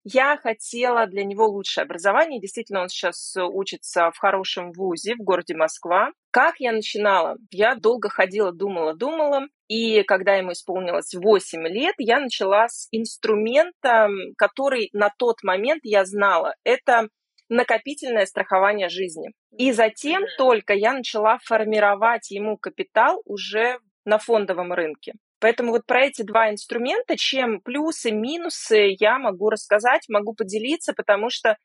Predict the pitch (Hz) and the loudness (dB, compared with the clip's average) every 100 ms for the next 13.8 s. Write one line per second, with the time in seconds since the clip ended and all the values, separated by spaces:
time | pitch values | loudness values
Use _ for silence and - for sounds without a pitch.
0 | _ _ - - 269 294 320 254 247 240 | _ _ -16 -4 4 4 4 -2 -4 -4
1 | - 233 247 285 240 202 - 269 277 233 | -4 -6 -6 -6 -6 -6 -4 -2 -2 -4
2 | 185 190 180 - 247 208 202 208 - 185 | -6 -4 -4 -4 -4 -4 -4 -6 -6 -2
3 | 202 202 - - - 226 262 294 190 208 | 0 0 -4 -16 -4 0 0 -2 -4 -4
4 | 202 190 220 214 190 - - _ _ _ | -4 -4 0 0 -2 -6 -8 _ _ _
5 | _ - 247 226 208 196 185 262 311 220 | _ 0 2 2 -4 -6 -2 -2 -2 -8
6 | 208 226 208 220 208 190 190 185 202 196 | -8 -8 -8 -6 -4 -4 -4 -2 0 2
7 | 185 - - - - - _ 226 226 285 | 0 -2 -12 -18 -20 -20 _ -12 -2 2
8 | 254 - 202 196 220 254 226 202 208 208 | 2 0 -10 -10 -4 -4 -4 -8 -8 -8
9 | - 240 190 - 190 - 214 190 220 233 | -6 -4 -4 -6 -10 -8 -4 2 2 4
10 | 196 - 190 - 220 196 170 190 208 202 | 2 0 -10 -2 0 0 -4 -6 -4 -6
11 | 196 247 330 214 214 208 190 220 277 240 | -4 -2 0 0 -2 -2 -4 -6 -6 -6
12 | 202 202 202 214 202 - 214 269 330 - | -6 -6 -6 -6 -6 -2 2 2 0 -4
13 | 214 - 240 320 - 262 220 | -8 -8 -14 -8 -4 -2 0